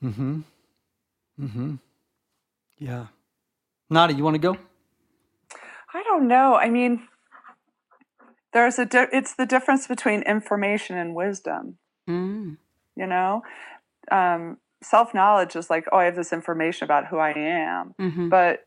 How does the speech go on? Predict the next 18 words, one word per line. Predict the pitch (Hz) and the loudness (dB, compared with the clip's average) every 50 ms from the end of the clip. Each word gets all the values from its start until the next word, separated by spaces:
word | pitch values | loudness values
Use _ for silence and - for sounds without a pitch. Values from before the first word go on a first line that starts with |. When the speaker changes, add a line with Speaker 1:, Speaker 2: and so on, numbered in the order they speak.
| _ - | _ -20
Speaker 2:
self-awareness | - - - 226 233 233 - 185 170 180 202 220 240 240 220 185 170 160 160 160 - - | -2 2 2 2 4 2 0 -4 -2 -2 0 2 2 2 0 -2 -4 -4 -4 -6 -6 -6
is, | - 156 160 160 - - - | -6 -6 -6 -6 -4 0 2
"I | 185 202 | 4 4
have | 226 214 185 - | 4 2 0 -2
the | 180 170 | -4 -4
wisdom | 160 180 190 208 214 214 190 165 160 156 | 0 0 2 2 2 0 0 -2 -2 -4
to | - 180 | -6 -8
heed | - - - 277 269 262 262 208 226 | -10 -2 2 4 4 4 4 4 4
that | 226 220 226 220 | 6 6 6 4
information." | 220 214 208 - 196 190 208 220 233 240 233 - - - - _ | 2 0 0 -2 -2 0 0 0 0 0 -2 -6 -10 -14 -14 _
<laughs> | _ - - - - - - - - - | _ -10 -10 -10 -14 -18 -18 -18 -2 2
Speaker 1:
Yeah. | - - 135 131 - | 2 2 4 4 2
Speaker 2:
You | 196 | 2
Speaker 3:
Mm-hmm. | - - 214 214 247 220 | 2 2 2 2 4 6
Speaker 2:
know? | 208 202 214 277 302 - | 4 4 4 2 -2 -4
Speaker 3:
Mm-hmm. | 220 202 196 226 226 220 220 214 - _ _ _ - | -4 -2 -2 -2 -2 -2 -4 -6 -8 _ _ _ -4
Mm-hmm. | 202 190 220 214 214 | -4 -2 -2 -4 -4
Speaker 2:
Um, | 214 180 170 175 175 - | -6 -8 -10 -12 -16 -18